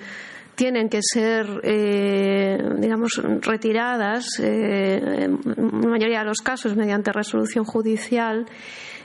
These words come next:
eh, no se encuentran fuera de nuestras fronteras. Entonces, eh,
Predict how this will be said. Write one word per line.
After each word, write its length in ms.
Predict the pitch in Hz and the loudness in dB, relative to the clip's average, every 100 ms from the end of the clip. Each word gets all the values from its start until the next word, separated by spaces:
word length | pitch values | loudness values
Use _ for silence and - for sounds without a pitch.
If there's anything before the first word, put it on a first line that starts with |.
| - | -4
eh, 360 | 226 220 208 214 | 2 2 4 4
no 160 | 220 220 | 4 2
se 120 | - | 2
encuentran 320 | 226 240 254 | 0 0 -2
fuera 300 | 214 277 240 | 0 0 0
de 80 | 208 | 0
nuestras 340 | 214 214 214 | 0 0 -2
fronteras. 720 | - 214 214 262 226 196 196 - - - - - - - - | 0 0 2 2 2 0 0 -4 -8 -12 -16 -16 -18 -8 0
Entonces, 800 | 214 220 233 233 240 226 - - | 2 2 0 2 0 2 0 0
eh, 720 | - 214 214 208 208 208 202 | 2 2 2 2 2 2 2